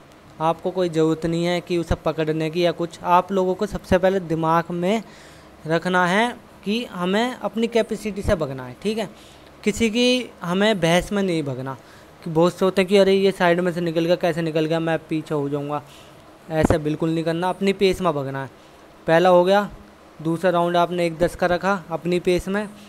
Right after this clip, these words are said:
क्या उसमें जो बंदे आगे निकल रहे हैं वो tight होंगे जल्दी जल्दी में, फिर वो खुद ही पीछे आने लग जाएंगे आपको। दूसरा round भी, तीसरा round sorry, एक दस का ही रखना है।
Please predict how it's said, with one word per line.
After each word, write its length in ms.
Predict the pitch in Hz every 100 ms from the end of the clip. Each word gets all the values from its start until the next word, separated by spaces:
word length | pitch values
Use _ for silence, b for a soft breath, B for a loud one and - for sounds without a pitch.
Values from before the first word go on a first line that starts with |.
| B - -
क्या 200 | 180 180
उसमें 320 | 185 185 196 190
जो 120 | 190
बंदे 260 | 180 180
आगे 200 | 180 175
निकल 260 | 175 170 170
रहे 120 | 175
हैं 80 | 175
वो 120 | 175
tight 340 | 170 160 156 156
होंगे 360 | 156 165 180 170 B B -
जल्दी 280 | 156 160 170
जल्दी 300 | 170 165 165
में, 100 | 180
फिर 180 | 180 185
वो 120 | 190
खुद 200 | 185 185
ही 60 | 196
पीछे 240 | 196 185
आने 140 | 175 151
लग 140 | 143
जाएंगे 240 | 139 147 165
आपको। 360 | 170 180 226 208 - - - - - - - - - -
दूसरा 300 | 160 170 175
round 260 | 180 180 185
भी, 180 | 208 247 - - - -
तीसरा 260 | 190 190 196
round 200 | 175 170
sorry, 300 | 170 160 147 - - - - 170
एक 260 | 180 185 233 - - - - - -
दस 260 | 156 170 -
का 100 | 190
ही 60 |
रखना 300 | 165 131 131
है। 200 | 117 -